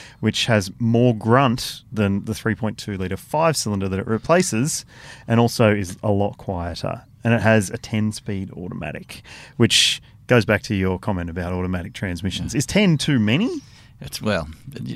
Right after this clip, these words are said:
Speaker 2: whoever would use the op-, the manual option with that many gears? Have you tried it? Like, you're in the t-, you just get bored, ten, nine, eight, seven, oh, tired.
Speaker 1: <laughs>
Speaker 2: Just put it back in drive.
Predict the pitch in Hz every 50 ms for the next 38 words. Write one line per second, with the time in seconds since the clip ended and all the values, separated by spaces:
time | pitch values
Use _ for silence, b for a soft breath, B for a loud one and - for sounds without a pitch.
0 | 208 - - 107 - 127 160 160 165 127 - - _ - 131 127 113 104 90 82
1 | 85 85 80 87 87 87 78 - - 85 78 - - 80 - - 87 85 85 85
2 | 82 80 73 - - - 69 67 73 73 - 73 71 71 73 73 69 - 71 69
3 | - 87 - 110 110 - 98 110 123 151 185 - 110 98 92 101 98 92 92 85
4 | - - 104 95 - 107 90 80 - - 98 107 98 71 - 98 92 85 82 80
5 | 80 78 76 - 80 76 - - 85 80 73 65 60 - - 104 90 78 78 76
6 | 73 71 - 135 123 - - - 143 - 123 - - 127 - - - - - -
7 | - - - - 117 113 - - -